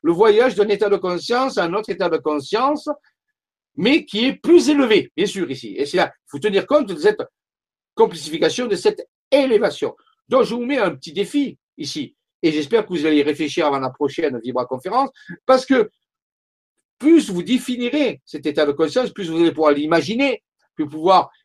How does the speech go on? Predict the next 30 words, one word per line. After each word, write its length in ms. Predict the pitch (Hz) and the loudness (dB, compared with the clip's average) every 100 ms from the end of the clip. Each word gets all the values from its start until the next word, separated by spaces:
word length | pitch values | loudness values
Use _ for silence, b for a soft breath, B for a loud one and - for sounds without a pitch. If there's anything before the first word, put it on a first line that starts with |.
| _ - | _ -6
euh, 60 | 139 | -4
vous 200 | 131 131 | -4 -8
y 60 | |
projeter, 640 | 160 240 202 202 269 339 - _ _ _ _ | -4 0 2 2 0 -4 -6 _ _ _ _
et 80 | 202 | -4
plus 180 | 226 302 | 0 0
ça 160 | - 233 | 2 2
va 140 | 247 | 2
pouvoir 340 | 208 254 277 - | 2 0 0 0
impulser 600 | 330 196 247 196 - 339 | -2 -2 -8 -8 -2 -2
ce 120 | 294 | -2
chemin, 380 | 202 185 160 135 - _ _ _ _ | -4 -4 -2 -4 -8 _ _ _ _
en 140 | 127 127 | -12 -2
réalité, 520 | 143 135 214 214 b b b b 107 | -2 -2 0 0 b b b b 0
d'un 280 | 151 156 165 | 0 2 0
état 540 | 180 180 214 240 - - | 0 2 2 2 -4 0
un 240 | 180 277 - _ | 0 0 -6 _
à 220 | 160 160 | -2 -2
un, 60 | 165 - | -2 -8
état 220 | 131 139 | -6 -2
de 40 | 127 | -2
conscience 280 | 123 117 - | -4 -6 0
un 120 | 247 | 0
à 160 | 247 170 | 0 -2
l'état 220 | 143 190 | 0 0
de 60 | 151 | 0
conscience 320 | 147 139 131 | 0 -2 0
deux, 240 | 214 311 - _ _ _ _ _ _ _ | 0 0 -2 _ _ _ _ _ _ _
en 140 | 185 180 | 0 0
vivant, 560 | 160 220 240 294 190 | -2 0 2 2 0